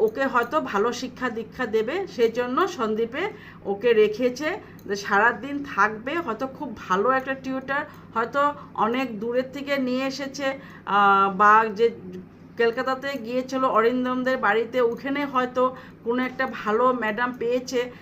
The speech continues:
যাতে এখানে থাকে, এখানে সারাদিন, আম, কিষাণুকে দেখভাল করে, সব কিছুর দিকে আগিয়ে নিয়ে যায়।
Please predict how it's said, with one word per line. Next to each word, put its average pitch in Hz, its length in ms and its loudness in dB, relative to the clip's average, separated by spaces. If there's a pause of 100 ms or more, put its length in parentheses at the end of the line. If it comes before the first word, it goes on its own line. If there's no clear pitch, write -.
(160)
যাতে 208 320 0 (160)
এখানে 269 320 -4 (100)
থাকে, 220 340 -4
এখানে 254 360 0
সারাদিন, 220 580 -4 (380)
আম, 196 320 2 (440)
কিষাণুকে 254 560 0
দেখভাল 214 540 0 (100)
করে, 233 260 2
সব 277 240 -4 (100)
কিছুর 294 340 -8
দিকে 262 420 -4
আগিয়ে 196 420 2
নিয়ে 233 320 -4
যায়। 226 300 2